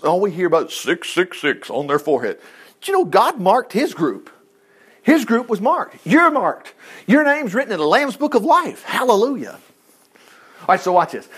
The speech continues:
So look what the Lord showed him. So anyway, uh, "And he lifted me in the sky, seemed to transport me to Jerusalem, to the entrance of the north gate, where," uh, what? "A large idol that had been made, that, that had made the Lord so angry."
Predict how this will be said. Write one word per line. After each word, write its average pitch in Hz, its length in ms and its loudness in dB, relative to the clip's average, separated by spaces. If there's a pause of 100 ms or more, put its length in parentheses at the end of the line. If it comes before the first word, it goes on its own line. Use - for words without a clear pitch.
(140)
So 233 140 4
look 285 180 -2
what - 140 -2
the 214 80 4
Lord 190 340 -2
showed 170 240 2
him. 107 100 -10 (360)
So 185 160 2
anyway, 170 280 2 (440)
uh, 151 460 6 (100)
"And 185 160 0
he 175 100 -2
lifted 226 300 0
me 220 100 0
in 220 80 2
the 247 100 2
sky, 139 380 0
seemed 190 320 0
to 156 80 -4
transport 190 640 0
me 160 180 -4
to 175 120 -2
Jerusalem, 165 560 2 (600)
to 220 100 6
the 196 100 2
entrance 233 380 -2
of 175 100 0
the 175 60 0
north 190 260 0
gate, 214 300 2
where," 170 380 2 (280)
uh, - 100 2 (120)
what? 269 420 4 (300)
"A 233 160 8
large 269 640 4
idol 233 600 4 (240)
that 202 240 4
had 180 160 -2
been 180 180 2
made, 180 440 2 (340)
that, 202 180 4
that 180 140 4
had 165 100 0
made 202 220 2
the 175 80 4
Lord 220 280 6
so 233 220 4
angry." 220 500 -2